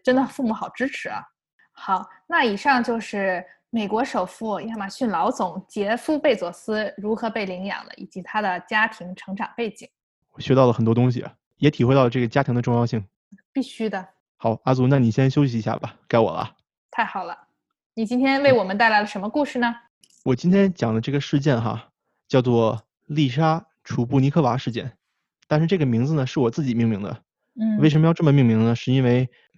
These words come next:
Speaker 2: 对，这个是在我们麻省这边发生的一起凶杀案。
Speaker 1: <gasps>
Speaker 2: 但是呢，我为什么要把它讲出来，是因为这个凶杀案后面呢，尤其是这个罪犯哈，他有一些这种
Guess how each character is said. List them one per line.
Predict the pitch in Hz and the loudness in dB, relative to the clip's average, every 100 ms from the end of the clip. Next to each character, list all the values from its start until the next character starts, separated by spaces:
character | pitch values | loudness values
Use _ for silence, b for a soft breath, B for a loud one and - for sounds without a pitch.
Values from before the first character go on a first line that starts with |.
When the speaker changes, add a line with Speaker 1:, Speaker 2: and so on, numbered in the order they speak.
| - | -8
Speaker 2:
对， | 135 | -4
这 | - | 2
个 | 160 | 2
是 | 143 | 2
在 | 156 147 131 147 _ - | 4 6 4 -2 _ -2
我 | 117 | 2
们 | 117 | 4
麻 | 120 165 | 2 2
省 | 127 | 0
这 | 113 | 0
边 | 123 | -2
发 | 123 143 | 0 0
生 | |
的 | 147 | 0
一 | |
起 | 135 - - 143 _ | -2 -6 -10 -10 _
凶 | - 180 | -2 0
杀 | 180 | 4
案。 | 180 - _ _ _ - | 2 0 _ _ _ -16
Speaker 1:
<gasps> | 320 | -2
Speaker 2:
但 | 180 | -2
是 | 175 170 | 2 2
呢， | 123 | 2
我 | 123 | 2
为 | 151 | 2
什 | 147 | 2
么 | |
要 | 147 | 2
把 | 120 | 4
它 | 143 - - | 0 -2 -6
讲 | 107 | -6
出 | 107 135 | 0 0
来， | 123 | 0
是 | 120 | 0
因 | 131 139 | 0 2
为 | 139 123 - _ _ _ _ _ | 4 2 -2 _ _ _ _ _
这 | - | -2
个 | 156 | -2
凶 | 147 175 | 2 2
杀 | |
案 | 170 151 | 4 2
后 | - 151 | 2 2
面 | 117 | 2
呢， | 113 104 113 _ _ - | 0 -4 -6 _ _ -4
尤 | 139 | -4
其 | 143 | 0
是 | 156 | 0
这 | 156 | 2
个 | 139 | 0
罪 | 165 | 0
犯 | 143 156 117 | 0 0 -2
哈， | 110 139 | -6 -10
他 | - 160 | 0 4
有 | 120 | 4
一 | 120 | 2
些 | - 156 | 2 2
这 | 147 | 2
种 | 123 104 | -2 -4